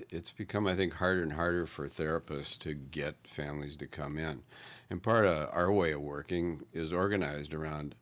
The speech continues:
how to start. We call it the battle for structure,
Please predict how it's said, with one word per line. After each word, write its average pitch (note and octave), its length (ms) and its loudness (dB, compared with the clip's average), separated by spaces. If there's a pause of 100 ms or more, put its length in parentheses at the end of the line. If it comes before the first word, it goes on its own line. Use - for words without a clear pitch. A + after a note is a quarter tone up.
(160)
how D#2+ 220 -2
to D#2+ 120 -4
start. - 460 -2
We C2+ 80 -10
call D#2 300 -4
it C#2 180 -8
the C#2 220 -6
battle D2 420 -4
for D2 160 -12
structure, - 640 -6